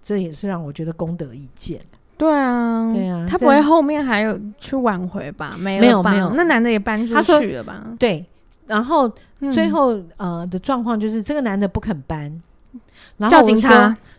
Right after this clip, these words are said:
Speaker 1: 嗯，
Speaker 2: 嗯。
Speaker 1: 他不敢，因为他怕爸，
Speaker 2: 啊。
Speaker 1: 他怕他爸爸知道。
Speaker 2: 就给爸知道啊，
Speaker 1: 他怕爸爸
Speaker 2: 就说这男的小偷。
Speaker 1: 伤心。然后我就说，
Speaker 2: 嗯。
Speaker 1: 你就应该让你爸妈知道啊，
Speaker 2: 对啊。
Speaker 1: 他没有，没有办法。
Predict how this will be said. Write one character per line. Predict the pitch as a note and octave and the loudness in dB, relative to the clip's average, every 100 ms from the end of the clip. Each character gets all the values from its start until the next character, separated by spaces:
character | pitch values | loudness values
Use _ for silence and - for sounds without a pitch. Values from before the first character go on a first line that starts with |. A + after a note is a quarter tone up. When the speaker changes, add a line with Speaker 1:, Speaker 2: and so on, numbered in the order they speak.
| _ - | _ -10
Speaker 1:
嗯， | G3 F3+ | -6 -2
Speaker 2:
嗯。 | B3+ G3+ F3 | 0 0 -2
Speaker 1:
他 | F#3+ G#3+ | -4 -4
不 | G#3 | -4
敢， | F#3 F2+ C#3+ _ _ | -6 -10 -16 _ _
因 | A#3 | -2
为 | B3 | 0
他 | |
怕 | F4+ B3 | 2 2
爸， | G#3+ G#3 | 2 2
Speaker 2:
啊。 | F3+ - | 0 -4
Speaker 1:
他 | - G#3+ | -8 -6
怕 | - G#3+ G3 | -4 -4 -4
他 | F#3 | -6
爸 | F3+ | -6
爸 | C#3+ C3+ | -8 -14
知 | - - | -20 -18
道。 | B2+ | -12
Speaker 2:
就 | D#4 | -8
给 | D4 A#3 | -6 -6
爸 | G#3 C4+ A#3+ | -6 -6 -8
知 | A3 A3+ | -10 -12
道 | A3+ A3 | -6 -4
啊， | G#3+ | -2
Speaker 1:
他 | |
怕 | |
爸 | G#3 | -2
爸 | - | 2
Speaker 2:
就 | |
说 | D4+ | 2
这 | D#4+ D#4 | 4 4
男 | A#3+ | 4
的 | A3 | 4
小 | A3 G#3+ F#3+ | 2 0 -2
偷。 | F3 G#3 | -2 -4
Speaker 1:
伤 | G3+ | -4
心。 | G#3 | -4
然 | G#3 | -2
后 | B3+ A#3+ | 2 2
我 | F#3 | 4
就 | A#3+ A#3 | 2 2
说， | - G#3+ A3+ | -2 0 2
Speaker 2:
嗯。 | G#3 | 2
Speaker 1:
你 | |
就 | - G#3+ | 2 0
应 | G#3 | 0
该 | G3+ | -2
让 | G3 D#3+ | -2 -6
你 | |
爸 | D3 E3+ | -6 -8
妈 | D#3+ D#3+ | -6 -10
知 | D#3+ | -12
道 | E3 | -12
啊， | D#3+ F3 | -6 0
Speaker 2:
对 | C#4 | 2
啊。 | A#3+ | 2
Speaker 1:
他 | G#3+ G#3+ | 0 0
没 | F#3 | -2
有， | F3 D#3 _ | -2 -4 _
没 | F#3 | -4
有 | F#3 | -4
办 | D#3+ D#3 D3 | -4 -10 -10
法。 | - | -14